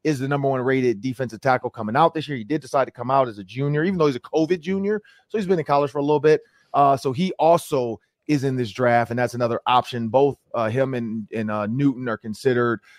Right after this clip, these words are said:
uh, first or second round picks, depending on how the draft falls. D tackle is not usually a sexy position that people wanna draft, but in this three four defense,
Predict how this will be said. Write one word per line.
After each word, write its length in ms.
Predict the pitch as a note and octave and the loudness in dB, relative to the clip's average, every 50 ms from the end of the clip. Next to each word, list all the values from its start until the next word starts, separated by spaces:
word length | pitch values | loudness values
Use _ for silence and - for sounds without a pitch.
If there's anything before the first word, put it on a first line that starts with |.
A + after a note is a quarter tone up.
| _ _ - | _ _ -8
uh, 160 | F#2 F#2+ F2+ | -6 -6 -6
first 360 | F2 - _ E3 F3+ F#3+ - - | -6 0 _ 4 4 4 2 0
or 60 | D3 | -4
second 300 | - - D#3 D#3 D#3+ D#3+ | 0 2 2 2 2 0
round 260 | D#3 D#3 E3 D#3+ - | 0 0 0 0 2
picks, 220 | C#3 A#2 A2+ G#2+ | 2 2 2 0
depending 240 | - - B2 B2+ B2 | -2 -8 -8 -4 -2
on 60 | B2+ | -2
how 60 | C3 C3 | -2 -2
the 80 | B2+ | -2
draft 340 | A#2 B2 A#2+ B2 C3 C3 - | -2 0 2 2 2 2 0
falls. 260 | - A2 G#2+ G#2+ A2 F#2 | 2 2 2 2 2 0
D 160 | G2+ B2+ B2+ | -4 -8 -8
tackle 400 | - - B2 B2 B2 - C3 A#2+ | -2 2 2 2 2 2 -2 -4
is 80 | G2+ | -4
not 180 | G#2+ A#2 A#2 F#2 | -2 -2 -2 -2
usually 240 | A2+ A#2+ A2+ A#2+ A2+ | -2 -6 -6 -6 -8
a 40 | F#2 | -8
sexy 460 | - - - A#2 A#2 - - D#3 C#3 | -8 -8 -8 -8 -8 -8 -10 -12 -8
position 380 | - C3+ A#2 B2 B2+ - - | -8 -8 -6 -6 -6 -6 -8
that 60 | B2+ G#2+ | -10 -10
people 180 | C3 A#2 - | -10 -10 -8
wanna 140 | B2+ C3 C3+ | -8 -8 -8
draft, 420 | A2 A2+ G2 F#2+ F#2 G2 G2+ - _ _ _ _ _ - | -4 -2 -2 0 0 0 -2 -4 _ _ _ _ _ -8
but 80 | G2+ | -2
in 40 | G#2+ | 0
this 140 | C#3 C3+ - | 0 0 0
three 200 | - C#3+ E3 F3+ | 4 6 6 6
four 220 | - G3+ G3+ G3+ | 8 8 8 8
defense, 580 | F#3 E3+ C#4 C4 G#3 - C3+ A#2 G#2 G#2 - | 8 6 4 4 4 2 -2 -4 -4 -6 -8